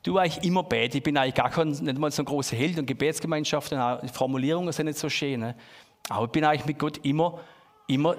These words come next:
im Gespräch. Und ich bin auch oft unglücklich mit dem, was er machen tut.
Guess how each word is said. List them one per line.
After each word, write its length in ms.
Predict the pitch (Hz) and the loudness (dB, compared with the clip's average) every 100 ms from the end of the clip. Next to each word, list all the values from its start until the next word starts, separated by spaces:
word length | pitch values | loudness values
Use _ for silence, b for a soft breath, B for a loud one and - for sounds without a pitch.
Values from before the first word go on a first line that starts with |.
| - | -2
im 120 | 147 | -2
Gespräch. 640 | 139 139 - 104 120 - - _ _ _ _ _ _ | 0 -2 0 0 0 -4 -10 _ _ _ _ _ _
Und 160 | - 123 | -2 -2
ich 60 | |
bin 180 | 127 139 | 0 0
auch 100 | 127 | 2
oft 280 | 170 196 - | 0 -2 -2
unglücklich 460 | 202 208 208 208 | -2 -2 -2 -2
mit 140 | 180 196 | 0 2
dem, 180 | 208 185 | 2 2
was 160 | 165 | 2
er 60 | 156 | 4
machen 300 | 139 139 202 | 4 4 2
tut. 300 | 220 220 - | 0 -2 -4